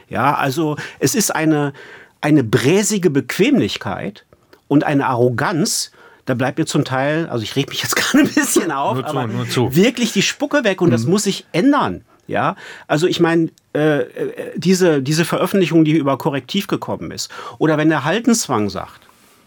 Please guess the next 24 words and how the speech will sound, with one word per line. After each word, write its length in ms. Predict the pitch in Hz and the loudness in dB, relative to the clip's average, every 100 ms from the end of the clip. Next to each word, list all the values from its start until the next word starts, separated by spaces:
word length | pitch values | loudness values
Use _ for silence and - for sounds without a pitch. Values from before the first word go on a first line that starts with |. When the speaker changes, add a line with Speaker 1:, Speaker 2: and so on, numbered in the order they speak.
| _ - | _ -12
Speaker 1:
ich 120 | - | 0
meine, 180 | 135 151 | 2 4
der 100 | 147 | 2
ist 60 | - | 0
Chef 200 | 180 - | -2 -2
des 140 | 165 | -4
Verfassungsschutzes, 880 | 139 127 175 147 127 107 - 90 - | -4 -4 -4 -2 -4 -6 -10 -10 -4
sagt, 300 | 131 - - | -2 -4 -4
ich 180 | 165 - | -2 0
mache 220 | 135 - | 0 0
mir 120 | 113 | -4
Sorgen. 360 | 98 110 101 117 | -4 -6 -2 2
Speaker 3:
Mhm. 220 | 110 113 - - - - | 2 2 -4 -20 -8 0
Speaker 1:
Wenn 140 | 143 | 2
der 120 | 156 | 4
ehemalige 640 | 175 208 165 160 156 160 156 | 4 4 4 2 0 0 -2
Chef 260 | - 185 - | -2 -2 0
des 160 | 160 | -2
Bundesverfassungsgerichtes 1120 | 156 160 - 127 185 190 190 - 127 120 120 113 | 2 2 2 -2 -2 0 -2 -2 -8 -8 -6 -4
sagt, 220 | 120 - | -4 -2
ich 180 | 143 - | -6 0
mache 280 | 127 131 143 | 0 0 -2
mir 240 | 120 107 | -2 -2
Sorgen. 520 | 101 120 123 - 107 | -4 -4 -4 -8 -20